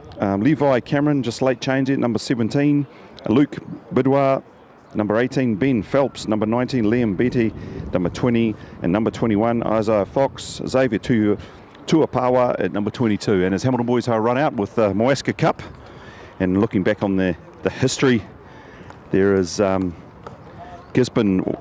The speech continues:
have won it back in nineteen eighty. As the boys clapping out to the, there's a bit of an old timers day today here, um, a breakfast.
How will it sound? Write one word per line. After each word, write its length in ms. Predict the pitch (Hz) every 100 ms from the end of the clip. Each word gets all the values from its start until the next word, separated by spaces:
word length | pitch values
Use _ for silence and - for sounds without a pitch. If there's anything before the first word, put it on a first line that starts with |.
| -
have 240 | 104 87
won 220 | 92 147
it 220 | 135 - - - - -
back 260 | 98 113 -
in 80 | 104
nineteen 420 | 117 120 113 101
eighty. 320 | 113 135 165 - - - - - 605 659 622
As 80 | -
the 40 | 95
boys 260 | 110 104
clapping 360 | - 123 - 123
out 340 | 143 143 - - - -
to 100 | 123
the, 440 | 113 113 107 - - -
there's 140 | 92
a 40 |
bit 140 | 92 107
of 60 |
an 60 | 101
old 220 | 113 110
timers 280 | 120 107 98
day 160 | 117 113
today 360 | 110 131 151 -
here, 300 | 120 131 - -
um, 440 | 107 104 101 95 -
a 60 |
breakfast. 480 | 135 - 156 - -